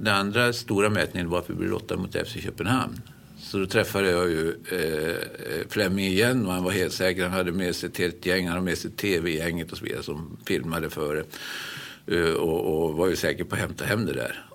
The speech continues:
Och så gjorde vi en noll noll match där nere på Parken och de var helt överlägsna, men, men, eh, riktig kämpamatch.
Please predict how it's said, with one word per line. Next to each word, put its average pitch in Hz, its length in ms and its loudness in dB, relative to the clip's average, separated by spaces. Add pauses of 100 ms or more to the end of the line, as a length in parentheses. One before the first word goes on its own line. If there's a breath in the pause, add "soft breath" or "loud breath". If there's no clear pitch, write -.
Och 95 320 -2
så - 180 2
gjorde 87 280 2
vi 85 180 2
en 85 160 0
noll 87 280 2
noll 78 160 -4
match 87 300 -2
där 80 120 -2
nere 82 220 -4
på - 160 -8
Parken - 640 -4
och - 120 -4
de 80 220 0
var 76 80 -2
helt 82 300 -2
överlägsna, - 580 -6
men, 82 160 -6
men, 85 360 -4
eh, 78 260 -6
riktig 120 300 -4
kämpamatch. - 720 -6